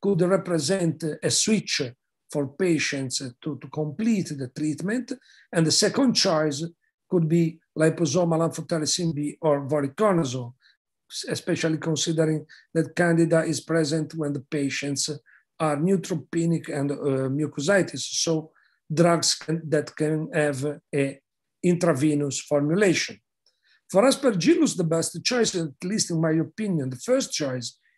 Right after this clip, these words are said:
is voriconazole, followed by, by liposomal amphotericin B or amphotericin B, but I prefer the lipo-, the liposomal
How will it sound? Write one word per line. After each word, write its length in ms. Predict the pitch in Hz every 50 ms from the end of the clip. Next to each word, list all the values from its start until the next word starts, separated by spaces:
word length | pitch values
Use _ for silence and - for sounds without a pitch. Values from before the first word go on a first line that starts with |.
| _ -
is 180 | - 156 135 131
voriconazole, 920 | 160 208 196 175 165 - - 175 160 147 151 156 151 190 247 277 294 294 - _ _ _ _ _ _
followed 640 | - - 185 202 196 185 170 165 160 156 156 147 127
by, 220 | 151 147 147 143 - 139 151 147 139
by 180 | 135 135 135
liposomal 760 | 151 196 240 269 269 285 277 226 226 262 254 262 262 262 254
amphotericin 540 | - - 226 226 220 202 190 - - 175 160
B 220 | 165 185 180 170 160 - _ _ _ _ _ -
or 280 | 196 196 202 190 -
amphotericin 720 | 185 160 151 - 156 131 - 175 165 156 - - 160 147 143
B, 120 | 151 160 147
but 220 | 147 147 135 -
I 100 | 156 156
prefer 460 | 135 143 143 - - 165 156 139 139 _ _ _ _ _ _ -
the 80 | - 143
lipo-, 400 | 147 147 139 139 147 143 143 143 -
the 140 | 143 131 131
liposomal 1000 | 127 139 151 143 139 - 135 123 131 151 147 139 139 131 131 127 123 123 127